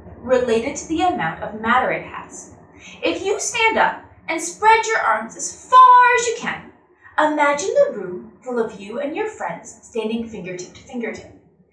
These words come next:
How many friends could you fit in the room? Now, pull your arms in tight. Imagine you're filling the room with your friends, standing shoulder to shoulder.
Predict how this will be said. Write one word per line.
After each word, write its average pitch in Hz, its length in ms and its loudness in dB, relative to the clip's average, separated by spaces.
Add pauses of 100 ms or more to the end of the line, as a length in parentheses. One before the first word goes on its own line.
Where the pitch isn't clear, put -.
(260)
How 311 300 4
many - 160 -6
friends - 500 -6
could 302 120 -14
you 359 120 -10
fit - 180 -8
in 196 60 -14
the 196 80 -12
room? 349 340 -6 (1080)
Now, 294 680 0 (360)
pull 349 160 0
your 381 240 2
arms 262 380 0
in 240 300 -6
tight. - 460 -10 (680)
Imagine 269 600 2
you're 453 140 2
filling 247 600 -4
the 370 100 -2
room 170 340 -4
with - 120 -14
your 285 120 -6
friends, - 560 -10 (100)
standing 240 360 -2
shoulder 170 400 -6
to - 60 -16
shoulder. - 500 -6